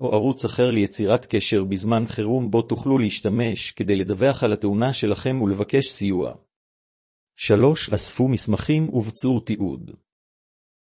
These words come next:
כדי להגיש תביעה לחברת הביטוח שלכם, תצטרכו לספק תיעוד של התאונה וכל הפציעות או הנזקים אשר נגרמו בגינה.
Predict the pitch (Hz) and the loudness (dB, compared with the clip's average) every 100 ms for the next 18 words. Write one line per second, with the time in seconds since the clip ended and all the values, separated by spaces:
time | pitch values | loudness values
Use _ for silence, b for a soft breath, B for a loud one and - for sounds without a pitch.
0 | _ - 98 107 98 90 107 - - 95 | _ -4 2 4 4 2 0 -2 -2 0
1 | 107 120 117 95 107 117 101 95 - - | 4 4 2 2 2 2 0 0 2 2
2 | - 92 82 - 87 101 104 _ _ _ | 2 -4 -4 -4 -6 -6 -10 _ _ _
3 | 101 - - 120 - 170 143 - 104 139 | -6 -2 0 0 4 4 4 0 2 4
4 | 143 - 107 143 151 135 104 104 98 101 | 2 0 0 0 2 2 0 2 0 2
5 | 123 151 151 110 101 - 147 - - 107 | 0 -2 -8 -6 0 4 4 4 -2 -2
6 | 117 135 143 135 117 101 95 104 139 135 | 2 2 2 0 2 2 2 -2 0 0
7 | 120 127 107 107 101 107 139 123 104 101 | 0 2 2 2 2 0 0 0 2 0
8 | 80 | -2